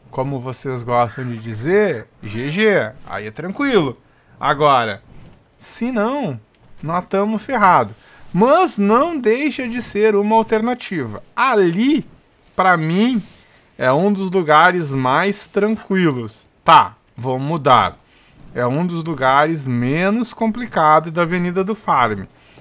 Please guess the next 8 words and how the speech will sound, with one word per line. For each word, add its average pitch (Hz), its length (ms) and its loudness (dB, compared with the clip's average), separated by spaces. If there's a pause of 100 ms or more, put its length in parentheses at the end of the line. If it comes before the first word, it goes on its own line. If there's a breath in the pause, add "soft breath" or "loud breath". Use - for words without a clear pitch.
(480 loud breath)
Pra 262 220 4
cá, 202 500 4 (540)
existe 196 800 0 (160)
muito 214 540 4
de 233 120 -2
tudo. 139 460 -2 (520)
Muito 160 460 0
Raptor, 123 880 -4